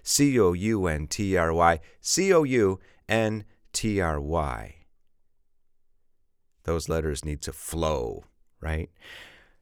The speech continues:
What do you think of when you think of country? Do you think of country music? Country music. Actually, it is becoming one of my favorite genres of music. Genre.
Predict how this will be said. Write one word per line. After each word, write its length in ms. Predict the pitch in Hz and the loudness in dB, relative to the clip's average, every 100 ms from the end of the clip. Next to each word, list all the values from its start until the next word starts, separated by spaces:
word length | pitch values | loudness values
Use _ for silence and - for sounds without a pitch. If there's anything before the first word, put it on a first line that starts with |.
| _ _ _ - | _ _ _ 0
What 220 | 151 262 | 4 4
do 80 | 247 | 4
you 120 | 226 | 0
think 320 | - 220 220 | 2 0 4
of 260 | 107 69 - | 4 4 2
when 140 | 101 | 0
you 100 | 98 | 0
think 300 | 98 110 101 | -2 -4 0
of 640 | 104 92 80 - - - - | 2 2 0 -14 -18 -20 -12
country? 680 | - 107 110 - 71 50 - | -6 -4 -4 -10 -10 -14 -10
Do 100 | 87 | -8
you 60 | 82 | -4
think 280 | 92 85 | -6 -4
of 160 | 85 - | -8 -8
country 480 | - 87 82 - 80 | -6 -6 -6 -8 -6
music? 640 | 82 90 87 104 - - _ - | -4 -4 -6 -8 -12 -20 _ 4
Country 320 | 165 202 196 | 8 10 8
music. 640 | 196 151 78 - - - _ _ - - _ | 8 8 6 -2 -10 -20 _ _ -20 -20 _
Actually, 540 | - 82 - 82 80 - | 0 0 0 -2 -2 -2
it 160 | 85 80 | -4 -2
is 340 | 78 - - | -4 -6 -8
becoming 580 | - 80 98 92 87 78 | -10 -8 -2 -2 -2 -2
one 160 | 80 87 | -4 -4
of 120 | 78 | -4
my 160 | 71 65 | -6 -6
favorite 520 | - 85 78 80 53 | -4 -2 -2 -6 -6
genres 1000 | 65 80 82 80 71 67 60 - - - | -8 -4 -4 -4 -8 -10 -12 -16 -18 -16
of 220 | - 67 | -14 -14
music. 580 | 62 65 62 - - - - | -12 -12 -12 -12 -14 -16 -10
Genre. 720 | 80 98 113 82 80 71 | -2 4 4 4 2 2